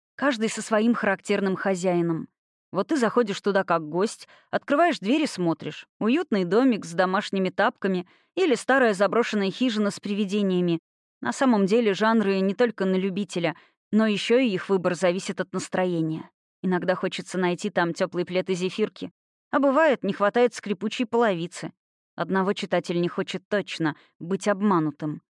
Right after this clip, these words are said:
Я стараюсь быть честной со своими читателями, потому что я сама верю тому, что пишу. О писательстве.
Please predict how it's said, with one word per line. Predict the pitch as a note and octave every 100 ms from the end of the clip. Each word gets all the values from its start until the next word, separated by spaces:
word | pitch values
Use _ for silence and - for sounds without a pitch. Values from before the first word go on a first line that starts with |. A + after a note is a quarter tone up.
| _ _ -
Я | -
стараюсь | - G3+ G#3+ G3
быть | F#3 F#3+
честной | - A#3 - E3+
со | D#3+
своими | - E3+ E3+
читателями, | E3 F#3 F3+ E3+ E3 E3 E3 - _ _ -
потому | A3+ A#3 A#3
что | -
я | G#3 G#3
сама | G#3+ G#3 F#3
верю | E3 F3+ E3
тому, | - E3 F3
что | G#3+ - E3+
пишу. | - D#3+ - D#3+ D3+ _ _ _ _ _ _ -
О |
писательстве. | - A3 F#3+ F3 D#3 - F3